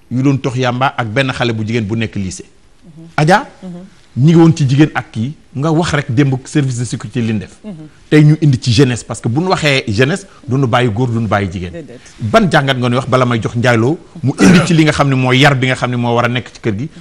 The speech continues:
Speaker 1: ba xale yi war a mën a moytu yenn yi.
Speaker 2: Waa jeunesse mu nekk pàcc bu am solo ci lutte contre la drogue, ndax tey bu ñuy wax drogue, démb wax nañ jigéen ak drogue,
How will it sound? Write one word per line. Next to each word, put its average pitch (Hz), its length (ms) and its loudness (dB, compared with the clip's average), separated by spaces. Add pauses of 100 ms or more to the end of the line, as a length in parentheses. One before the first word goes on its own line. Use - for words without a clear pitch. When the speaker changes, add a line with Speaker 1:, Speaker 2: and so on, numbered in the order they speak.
(120)
Speaker 1:
ba 123 100 -4
xale 127 200 -2
yi 123 60 0
war 117 140 0
a - 20 0
mën 110 200 -2
a - 20 -2
moytu 107 320 -4
yenn 90 160 -4
yi. 80 180 -16 (460)
Speaker 2:
Waa 247 200 -12
jeunesse 339 360 -12
mu 262 120 -6
nekk 240 300 -12
pàcc 190 280 -14
bu 160 100 -14
am 202 120 -12 (260)
solo 180 420 -12
ci 180 200 -14 (320)
lutte 175 300 -12
contre 151 340 -16
la 123 140 -18
drogue, 123 340 -20 (340)
ndax 170 240 -14
tey 170 140 -8
bu 165 140 -10
ñuy 185 160 -10
wax 156 220 -12
drogue, 151 220 -14
démb 165 200 -8
wax 151 180 -12
nañ 147 180 -12
jigéen 147 280 -12
ak 131 180 -20
drogue, 135 180 -18